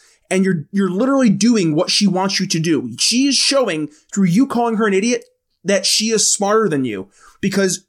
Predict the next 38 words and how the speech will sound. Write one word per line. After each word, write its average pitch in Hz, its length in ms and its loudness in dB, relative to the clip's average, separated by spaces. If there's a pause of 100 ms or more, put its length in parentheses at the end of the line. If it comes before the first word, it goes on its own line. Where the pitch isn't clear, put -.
that's 202 240 -2
part 247 280 -4
of 247 120 -2
her 220 160 0
plan, 220 420 -2
is 147 140 0
to - 180 -4
play 196 300 -2
this 220 180 -2
victim 240 380 0
card 135 440 -2 (380)
and 165 100 0
say, 175 160 2
Look 214 220 -2
what 214 100 -6
you've 233 140 -2
done. 160 300 -2
You 190 180 2
have 165 80 -2
now 196 420 -4
alienated 165 800 -2
a 165 140 0
group 175 420 0
of 196 320 0 (280)
potential 202 720 -2 (240)
allies 147 720 -2
in 180 340 -2
likely 170 560 -4 (360)
female 233 400 0
voters 185 480 -2
who 170 120 -4
feel 180 680 -4
like 160 280 -2
they 160 180 0
are 151 280 0
not 151 260 -4
being 180 220 -2
heard. 170 380 -2